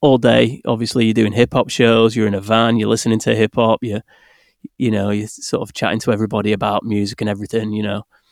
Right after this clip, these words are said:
But you're hearing L A accents for the most part all day. And, uh, and then you pipe up and, "Yeah, when's, uh,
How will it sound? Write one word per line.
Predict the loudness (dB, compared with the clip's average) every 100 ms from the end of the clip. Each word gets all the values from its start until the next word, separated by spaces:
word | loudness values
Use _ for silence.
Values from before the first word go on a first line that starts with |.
| _ _ _ _
But | -2 0
you're | 2
hearing | 4 6 6 2 0 -8 -2
L | 0 2
A | 2
accents | 0 -2 -2 -2 -4
for | 0
the |
most | 2 2 0
part | 0 2 2 0 _
all | 2 2 2
day. | 2 2 2 -2 -8 _ _ _ _ _
And, | -8 -4 -2 0
uh, | 0 0
and | 0
then | 2 4
you | 4
pipe | 4 0 0 0
up | -2
and, | -2 -6 -12 -20 _ _ _
"Yeah, | 4 6 6
when's, | 4 4 2 2
uh, | 2 4 2